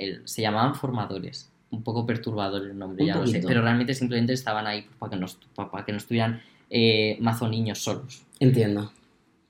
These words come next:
Speaker 2: Hace falta.
Speaker 1: Entonces me dijo, eh, "Pues te quedas castigado recuperando la hora que has faltado". Vale. Yo, yo era paso muy bueno, yo dije, "Pues ok". Recuerdo además que le mentí y le dije, "Me ha dado diarrea".
Speaker 2: <laughs>
Speaker 1: Y me dijo él,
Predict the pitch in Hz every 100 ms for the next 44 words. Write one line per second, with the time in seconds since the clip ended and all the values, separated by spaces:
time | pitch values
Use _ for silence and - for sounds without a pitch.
0 | _ _ 127 123 131 139 131 135 135 143
1 | 135 120 117 120 110 101 101 95 90 -
2 | - 98 98 101 110 110 104 104 104 120
3 | 160 - 117 - 107 101 104 117 110 104
4 | 107 147 107 - 98 92 90 90 - _
5 | _ 117 120 101 90 - 135 156 170 196
6 | 202 175 165 139 135 120 117 156 135 120
7 | 120 117 123 127 156 - 117 117 - -
8 | 143 156 196 190 202 - 160 156 156 151
9 | 135 135 123 143 147 135 131 113 113 120
10 | 117 - - 202 196 185 233 294 277 208
11 | 170 170 170 - 151 143 131